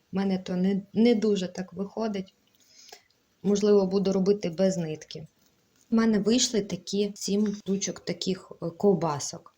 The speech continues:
Тепер ми відправляємо їх відварюватися.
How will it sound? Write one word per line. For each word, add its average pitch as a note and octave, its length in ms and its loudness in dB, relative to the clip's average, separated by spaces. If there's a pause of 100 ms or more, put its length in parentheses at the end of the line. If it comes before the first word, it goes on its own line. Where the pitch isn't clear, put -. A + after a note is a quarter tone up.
(180)
Тепер C4+ 400 -2
ми B3+ 260 2
відправляємо G#3 720 -2
їх F#3 360 -4 (220)
відварюватися. F3+ 1000 -2